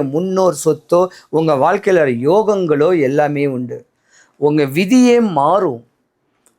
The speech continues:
அதனால முறையான அமைப்புல தான் குடும்பத்தோட ஒபீனியன்ல நீங்க நடத்தி கல்யாணம் பண்றது யோகம். மிதுன ராசிக்காரங்க சிக்கனக்காரன்னு சொல்லலாம். சேர்த்து வைக்கக்கூடிய தன்மை இருக்கும்.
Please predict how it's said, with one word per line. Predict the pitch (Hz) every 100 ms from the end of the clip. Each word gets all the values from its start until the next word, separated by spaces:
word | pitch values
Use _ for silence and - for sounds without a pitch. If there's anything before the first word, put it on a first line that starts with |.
| -
அதனால | 143 151 165 156
முறையான | 127 135 175 180 185 196
அமைப்புல | 185 165 160 170 165
தான் | - 147 143
குடும்பத்தோட | 165 196 190 131 147
ஒபீனியன்ல | 135 147 196 190 170 151 139
நீங்க | 135 127
நடத்தி | 117 120 131 160 143 _ - _
கல்யாணம் | 135 151 156 135
பண்றது | 127 117 113 156
யோகம். | 120 113 110 110 _ _ _ _ _ _ _ _ _ _ _ -
மிதுன | 165 202
ராசிக்காரங்க | 196 185 170 165 156 156 147 - - - _
சிக்கனக்காரன்னு | - - 269 262 226 180 185 208
சொல்லலாம். | 160 143 - _ _ _ _ _ _ _ _ _ _ _ _ _ _ _ _ -
சேர்த்து | - 240 277 277 262
வைக்கக்கூடிய | 226 190 180 175 165
தன்மை | 147 147 151
இருக்கும். | 135 -